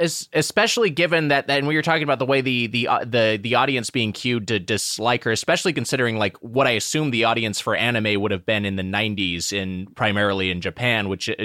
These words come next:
you know, would, would have been, would have been young men. And so, like, you've got, like, a, you've got, like, an aggro, uh, female character that I think that that audience is going to be naturally, uh, uh, you know, be, be cued to, to, to dis-,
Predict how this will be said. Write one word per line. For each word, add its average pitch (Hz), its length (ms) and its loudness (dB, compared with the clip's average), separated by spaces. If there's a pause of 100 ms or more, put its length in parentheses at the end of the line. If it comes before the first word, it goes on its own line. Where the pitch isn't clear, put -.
you 110 80 -4
know, 95 140 -2
would, 101 220 -6
would 101 140 -4
have 98 60 -2
been, 107 400 -2
would 104 120 -2
have 110 40 -6
been 107 180 0
young 113 320 0
men. 107 360 -2 (280)
And 104 220 0
so, 107 240 2
like, 104 220 0
you've 101 160 -4
got, 113 200 2
like, 110 220 0
a, 98 140 2
you've 95 320 -4
got, 117 160 0
like, 113 100 -4
an 104 120 -4 (100)
aggro, 107 720 2 (320)
uh, 95 280 0
female 113 520 0
character 101 800 0 (320)
that 101 280 0
I 101 100 0
think 107 200 -4
that 107 320 0
that 101 240 0
audience 107 420 0
is 95 120 -6
going 101 240 -4
to 95 80 -2
be 92 80 -6
naturally, 98 800 -2 (380)
uh, 98 180 0 (220)
uh, 104 40 -4
you 98 320 -4
know, 95 180 0
be, 101 240 -4
be 104 360 -4
cued 110 380 -4
to, 104 120 0
to, 101 300 -2 (140)
to 113 120 -2
dis-, - 300 -4